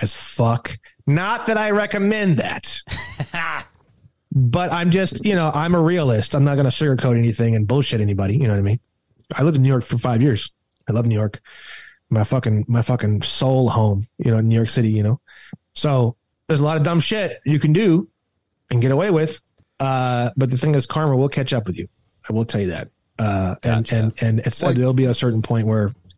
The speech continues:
Speaker 1: they don't care anymore. They're gonna turn off their camera and just beat the ever-loving fuck out of you. They're not gonna give a fuck. There is a diplom-, uh, uh, uh, this all comes down to, and we could talk for four hours about all this bullshit,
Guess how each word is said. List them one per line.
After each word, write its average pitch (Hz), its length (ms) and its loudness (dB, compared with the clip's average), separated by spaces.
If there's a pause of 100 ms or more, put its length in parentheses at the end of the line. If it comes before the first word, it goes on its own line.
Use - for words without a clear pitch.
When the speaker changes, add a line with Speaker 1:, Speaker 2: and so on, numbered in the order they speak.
(160)
Speaker 1:
they 127 120 2
don't 123 120 0
care 123 140 -2
anymore. 113 300 2
They're 110 100 2
gonna 113 140 2
turn 120 160 -2
off 110 160 0
their 110 80 0
camera 104 340 -2
and 101 140 0
just 98 160 0
beat 107 140 0
the - 100 -4
ever-loving 101 320 0
fuck - 280 -4
out 95 100 0
of 95 40 0
you. 95 160 0 (400)
They're 120 120 -2
not 113 100 0
gonna 110 140 0
give 104 120 0
a 98 60 -2
fuck. - 460 -4
There 175 260 2
is 202 160 0
a 180 60 0
diplom-, 170 600 0
uh, 190 360 -2
uh, 175 60 -4 (220)
uh, 185 80 0
this 202 260 2
all 247 280 0
comes 233 340 -2
down 147 360 0
to, 107 440 0 (640)
and 135 200 2
we 165 80 2
could 160 100 -2
talk 139 160 -2
for 127 100 2
four 147 220 0
hours 117 240 2
about 107 180 0
all 120 80 2
this 117 120 0
bullshit, 107 480 0